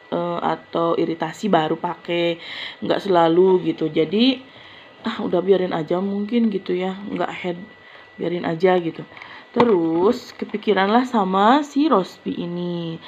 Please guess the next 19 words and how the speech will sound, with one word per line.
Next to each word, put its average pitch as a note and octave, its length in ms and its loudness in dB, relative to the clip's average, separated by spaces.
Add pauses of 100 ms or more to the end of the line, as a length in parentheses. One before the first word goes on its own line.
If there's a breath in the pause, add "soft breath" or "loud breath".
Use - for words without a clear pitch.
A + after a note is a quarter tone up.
(280 loud breath)
Ah, A3 240 0
coba F#3+ 320 -2
ya A#3+ 160 6
Rospi, - 480 -2
emang G3+ 240 0
bener F#3+ 240 2
nggak F3 160 6
ya F3+ 160 2
kalau F#3+ 240 2
kita, - 320 -2 (720 loud breath)
mm, E3+ 400 -2
nggak E3 260 2 (140)
head G#3 240 0
dia F#3 240 0
tuh A#3 320 2
bisa, F#3+ 640 -2 (380)
mm, F#3 400 -6
memperlancar F3 560 -2
head, E3 560 -2